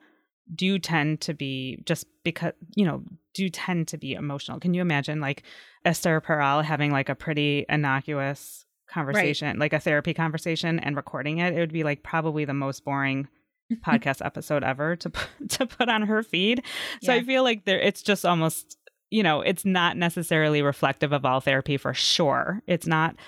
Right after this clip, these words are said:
Speaker 1: but probably just by virtue of, of these sort of sessions being recorded and
Speaker 2: Mm-hmm.
Speaker 1: because they're being selected for something that's going to be discussed, they probably do tend to sway toward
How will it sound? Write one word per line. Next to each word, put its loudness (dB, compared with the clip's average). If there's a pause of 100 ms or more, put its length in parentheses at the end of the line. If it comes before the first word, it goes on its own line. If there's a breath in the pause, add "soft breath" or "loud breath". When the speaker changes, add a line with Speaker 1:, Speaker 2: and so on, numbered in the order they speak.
(320 loud breath)
Speaker 1:
but 2 (1300)
probably 2 (340)
just 2
by 4
virtue 0
of, 0 (100)
of -2
these -2
sort 0
of -8
sessions -2
being 0
recorded 2
and 4
Speaker 2:
Mm-hmm. 4
Speaker 1:
because 0 (380 soft breath)
they're 4
being 0
selected 0
for 0
something -4
that's -4
going -4
to -6
be -10
discussed, -6
they -4
probably -8
do -12 (160)
tend -2
to -4
sway -2
toward -8